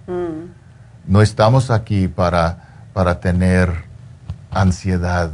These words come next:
Speaker 2: o, o, o resentimiento o, o,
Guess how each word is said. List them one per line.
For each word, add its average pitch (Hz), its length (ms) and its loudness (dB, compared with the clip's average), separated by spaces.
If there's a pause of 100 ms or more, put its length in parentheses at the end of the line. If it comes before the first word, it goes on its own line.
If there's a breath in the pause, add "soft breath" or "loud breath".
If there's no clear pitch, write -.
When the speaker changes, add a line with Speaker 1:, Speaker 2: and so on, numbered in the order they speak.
(180)
Speaker 2:
o, 82 300 -2
o, 80 300 -4
o 78 180 -4
resentimiento 85 1080 -2
o, 78 500 -6
o, 76 300 -6